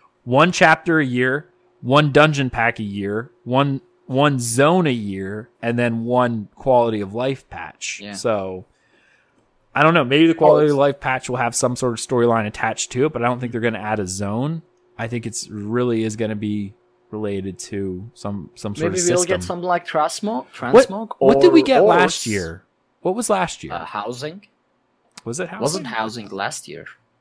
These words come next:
Speaker 2: I think so.
Speaker 1: I really wish I could remember this, what it was.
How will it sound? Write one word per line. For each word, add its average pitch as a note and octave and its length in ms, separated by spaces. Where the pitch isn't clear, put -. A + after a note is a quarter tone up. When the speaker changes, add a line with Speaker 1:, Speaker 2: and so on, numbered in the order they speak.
Speaker 2:
I F#2+ 80
think E3 180
so. - 240
Speaker 1:
I C3+ 60
really F#3+ 280
wish C#3+ 160
I B2+ 60
could B2 120
remember C#3 340
this, F2 260
what A2 180
it G2 80
was. G#2+ 460